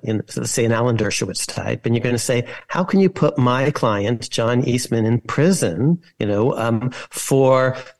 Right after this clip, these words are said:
um, advancing a theory, a version of which was persuasive to, um, one or two or three or four, um, justices on, on the Supreme Court?" Or put slightly differently,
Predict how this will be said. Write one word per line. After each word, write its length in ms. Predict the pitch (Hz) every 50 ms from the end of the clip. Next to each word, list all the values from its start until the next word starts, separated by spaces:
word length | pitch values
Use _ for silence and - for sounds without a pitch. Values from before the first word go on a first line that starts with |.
| _
um, 160 | 120 123 127
advancing 680 | - 120 113 107 120 123 139 160 156 - - 139 131 135
a 100 | - 117
theory, 400 | 117 - - 143 156 185 175 143
a 100 | 127 123
version 460 | 127 110 135 151 180 202 175 165 139 135
of 100 | 123 110
which 320 | 123 123 139 131 - -
was 240 | 120 120 131 127 -
persuasive 880 | - - 139 - - - 139 156 175 - - 139 135 135 151 147 - - - - - _
to, 480 | - - 143 143 139 139 147 156 160 156 - - - _ _ _ -
um, 140 | 135 139 135
one 220 | 127 131 135 147
or 60 | 160
two 260 | 156 - - 156 151 151
or 60 | 160
three 300 | 156 156 147 147 151 151
or 80 | 156
four, 600 | - - 147 139 143 147 156 170 175 165 170 - - - -
um, 200 | 139 147 160 165 - -
justices 720 | 139 165 185 220 - - 185 - - - 127 90 - 113 135
on, 320 | 120 - 123 127 127 127
on 140 | - 131 131
the 80 | 131 127
Supreme 400 | - 160 - - 165 151 156 151
Court?" 420 | - - 202 214 104 101 - - -
Or 200 | 117 - - - - _ _ _
put 140 | - - -
slightly 320 | - 131 127 131 - 127
differently, 680 | 120 135 175 190 - 160 135 110 123 131 151 175 180